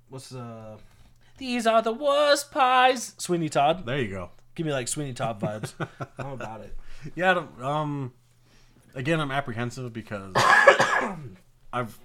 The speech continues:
Speaker 2: I enjoyed the first one as well, so I don't know how they're gonna go about this second one.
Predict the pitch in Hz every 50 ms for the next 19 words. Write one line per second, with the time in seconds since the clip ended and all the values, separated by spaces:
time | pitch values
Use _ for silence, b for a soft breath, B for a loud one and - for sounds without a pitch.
0 | - _ - 143 185 196 165 127 117 110 95 104 - 107 101 - - 98 98 95
1 | 90 92 101 104 104 107 110 104 - - _ _ _ _ - - 107 110 110 110
2 | 107 104 104 101 101 98 98 92 90 87 80 - - - - - - - - -
3 | - - - - - - - - _ _ _ _ _ - - - 110 104 117 113
4 | 110 101 110 110 110 101 107 104 95 - - - - _ _ - _ _ _ _
5 | - - - - - 123 - 127 127 131 131 131 131 127